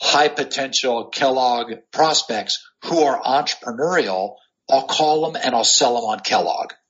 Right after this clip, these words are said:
So that instead of a two day trip to San Francisco, I have a two hour,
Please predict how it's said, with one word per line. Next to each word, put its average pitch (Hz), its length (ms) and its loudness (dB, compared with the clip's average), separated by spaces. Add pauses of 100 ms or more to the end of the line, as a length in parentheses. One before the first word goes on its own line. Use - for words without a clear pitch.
(960)
So 151 420 0
that 147 320 0
instead 151 340 0
of 139 60 -2
a 131 60 -6
two - 240 -6
day 147 160 0
trip - 260 -4
to 120 80 -8
San 123 240 -2
Francisco, 101 840 -2 (480)
I 127 80 2
have 131 160 2
a 110 60 -4
two 151 320 -2
hour, 127 640 -2